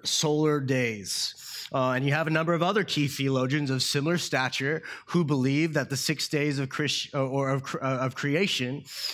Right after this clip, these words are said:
uh, do not represent twenty-four literal solar days. And so that fact alone should cause anyone who treats having a particular view on this as sort of the litmus test, test of orthodoxy,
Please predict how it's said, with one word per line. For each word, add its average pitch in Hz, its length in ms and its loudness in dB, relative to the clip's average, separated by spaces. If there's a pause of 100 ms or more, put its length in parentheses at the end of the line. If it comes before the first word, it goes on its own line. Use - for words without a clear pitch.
(120)
uh, 143 180 2
do 147 140 0
not 165 260 2
represent 120 560 -2
twenty-four 123 460 -2
literal 110 380 -2
solar 104 420 -2 (180)
days. 139 640 -2 (1120)
And - 80 -8
so 127 120 -2
that 139 180 0
fact 185 300 0
alone 156 720 2 (560)
should - 220 -2
cause 165 260 2
anyone 151 680 2 (340)
who 156 120 0
treats 208 560 0 (180)
having 214 420 2
a 190 60 4
particular 165 560 2
view 165 300 4
on 131 120 2
this 127 220 0
as 139 100 0
sort 160 220 0
of 135 100 -2 (220)
the 143 160 2
litmus 170 560 2
test, - 460 -2 (240)
test 165 320 0
of 131 100 -2
orthodoxy, 113 840 -2